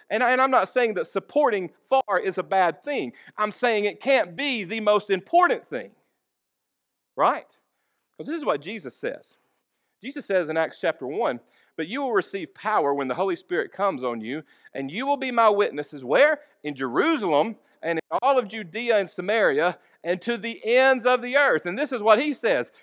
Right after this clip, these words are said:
You fir-, focus first on the here, then the near, and then the far. Our number one focus in an ungodly world when it comes to spreading the gospel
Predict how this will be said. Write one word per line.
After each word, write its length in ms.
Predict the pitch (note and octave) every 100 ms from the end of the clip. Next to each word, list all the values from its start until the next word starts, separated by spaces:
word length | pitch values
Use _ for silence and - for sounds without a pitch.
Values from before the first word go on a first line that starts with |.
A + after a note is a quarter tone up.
| _
You 140 | G3 G#3+
fir-, 400 | - C4 B3+ -
focus 420 | B3 B3 G#3+ - -
first 240 | C#4 A#3+ -
on 140 | G#3
the 120 | F#3+ F#3+
here, 580 | D4 D4+ F#3+ G3+ B3 - _ _ _ C#3+
then 260 | C4 D#4
the 100 | B3+
near, 520 | G3 E3 D3 F3+ F3 _ _ _ -
and 240 | E3+ E3+ E3+
then 260 | G#3+ F3+
the 80 | D3+
far. 460 | - B2+ G#2+ C2 - _ _ _ _ _ _ _ -
Our 200 | A#3 C4+
number 420 | B3+ C4 C#4 C#4+
one 160 | C#4+ C#4 B3+ -
focus 720 | C4 C4 B3+ G#3 - - - _ _ _ _ _ _ _
in 120 | G#3+ A3
an 140 | G#3
ungodly 600 | G#3 A#3+ A#3+ A3+ A#3 A3+
world 520 | A3 G3 F3+ A#2+ - _ _ _ _ _ _ _
when 140 | C#3 G3+
it 180 | C#3+
comes 300 | A3+ A3+ A3
to 100 | G#3
spreading 500 | G3 - A3 A#3+ A#3+
the 80 | G#3
gospel 600 | F#3 F#3+ - - A#2+ -